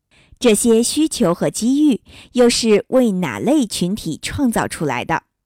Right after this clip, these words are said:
为什么之前没有人满足这种需求或解答这个难题？为什么你和你所在的公司或者组织希望投入更多的时间，围绕这个难题进行思考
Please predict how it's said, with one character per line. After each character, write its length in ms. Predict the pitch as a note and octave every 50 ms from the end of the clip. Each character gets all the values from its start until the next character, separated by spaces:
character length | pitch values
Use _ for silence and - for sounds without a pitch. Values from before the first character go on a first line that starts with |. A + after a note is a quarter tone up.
| _ _ _ _ _ _ _ _ _ _ _ _ _ _ _ _ _ _ _ _ _ _
为 140 | F4+ F#4+ F#4
什 160 | - D#4+ C4+
么 100 | C#4+ C#4+
之 200 | - - D#4+ D#4
前 340 | - - A#3 F3 D#3+ E3+ F#3
没 220 | F#3 F#3+ G3 C4
有 120 | D4+ B3+
人 160 | G3 E3+ D#3 E3+
满 300 | F#3 F#3+ E3+ E3 C#3+ C#3
足 160 | - E3 G3
这 140 | - C4+ A#3+
种 180 | F3+ E3 D#3+
需 220 | - - - A#3+ A#3
求 340 | - - G3+ D#3+ E3+ F#3+ - - - - -
或 180 | - A#3+ G#3+
解 240 | F#3 - - E3 C3
答 180 | - D3+ C3 E3
这 120 | - C4+
个 100 | C4 B3
难 240 | G3 F3 G2+ A#2+ G#3
题？ 300 | - - F#3+ F#2+ - - _ _ _ _ _ _ _ _ _ _ _ _ _ _ _ _ _ _
为 160 | - A#3 A#3
什 180 | - - G#3 F#3+
么 180 | F#3+ F#3+ G3+
你 360 | G#3+ G3+ F#3+ F3 D#3+ C#3+ - - _ _ _ _ _ _ _ _
和 360 | - - G#3 G3+ G#3 G#3+ A3
你 200 | G3+ A3 A#3+ D#4+
所 200 | - - - D3 -
在 160 | - C4 A#3
的 140 | F#3+ E3+ -
公 240 | - B3 C#4 E4
司 320 | - - - D#4+ E4+ F#4 - _
或 180 | _ - B3 A3
者 140 | G#3 B3 D4
组 200 | - B3 E3+ G#2+ -
织 260 | - G3 G#3+ A#3 - _ _ _ _ _
希 220 | - - A3 A3+
望 260 | A3+ A3 G#3 F#3+ F3+ - -
投 180 | - - F3+
入 140 | F#3+ G3+ G3
更 180 | - A#3 G#3+ G3+
多 140 | A#3 A#3+ A#3+
的 100 | B3 A#3+
时 220 | - - F3 E3
间， 300 | - B3+ C4 C4+ C#4+ - _ _ _ _ -
围 180 | F3+ F#3 F3+
绕 160 | F#3+ G#3 F#3+ F#3+
这 100 | - A3
个 120 | G3 F#3
难 240 | F3+ E3 D3 F3+ A3+
题 180 | - E3+ F3
进 160 | - - G#3+ F#3+
行 180 | - E3+ E3+
思 220 | F3 - - D4+ E4+
考 320 | - - A3+ B2+ -